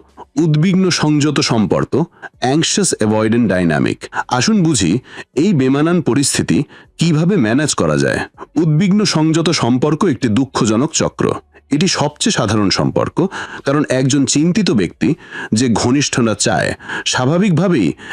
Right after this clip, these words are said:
একজন সংযত ব্যক্তির প্রতি আকৃষ্ট হয়। এটি একটি দুঃখজনক চক্র তৈরি করে। যখন চিন্তিত পার্টনার ঘনিষ্ঠতা চায়, তখন সে আরও বেশি কল করে, কথা বলতে চায় এবং মানসিক সমর্থন চায়। এই আচরণ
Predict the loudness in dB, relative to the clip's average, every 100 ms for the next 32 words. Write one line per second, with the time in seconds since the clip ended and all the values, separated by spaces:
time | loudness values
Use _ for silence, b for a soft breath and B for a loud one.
0 | B -4 0 0 0 0 0 0 0 0
1 | 0 0 0 0 0 0 -2 -2 -2 -2
2 | -2 0 -2 -4 B -8 -2 0 0 0
3 | 0 0 0 0 0 0 -2 -2 -2 -2
4 | 0 0 0 0 -2 -4 -8 B B -2
5 | 0 0 2 2 2 0 0 0 0 0
6 | 0 0 0 0 -2 -2 0 0 -2 -4
7 | B B B -2 0 0 -2 -2 0 0
8 | 0 0 0 0 0 0 0 -2 -4 B
9 | B -4 -2 0 0 0 0 0 -2 -4
10 | B B -4 0 2 2 2 0 0 -2
11 | 0 0 0 0 -2 0 -2 -4 -6 B
12 | -6 0 0 0 0 0 0